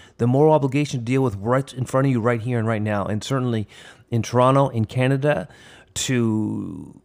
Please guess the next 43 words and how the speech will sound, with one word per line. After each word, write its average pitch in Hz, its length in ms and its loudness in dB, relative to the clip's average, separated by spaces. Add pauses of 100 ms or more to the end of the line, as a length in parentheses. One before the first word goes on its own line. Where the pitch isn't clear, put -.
(460)
to 156 320 6
ha-, 123 240 -8
the 127 120 2
privilege 180 580 2
to 135 80 -2
be 135 120 4
able 131 140 4
to 131 60 2
say, 135 180 2
"I 113 100 2
don't 143 340 4
need 165 140 0
to 170 60 2
talk 165 240 -2
about 160 260 2
ri-, - 140 -2
this 160 240 0
right 160 120 2
now," 160 240 2
is 151 160 4
indeed 131 500 4 (400)
the 135 180 2
essence 135 480 2
of 120 200 0
privilege, 113 480 0 (340)
or 131 360 6
the 127 180 2
ab-, - 220 -4
in 127 300 2
the 120 180 -2
ability 143 540 2
to 113 80 -4
be 123 80 2
able 120 120 4
to 110 40 0
say, 127 160 0
"I 110 40 2
don't 123 160 2
need 120 140 0
to 113 60 -2
talk 117 240 -2
about 117 180 2
this," 127 240 -2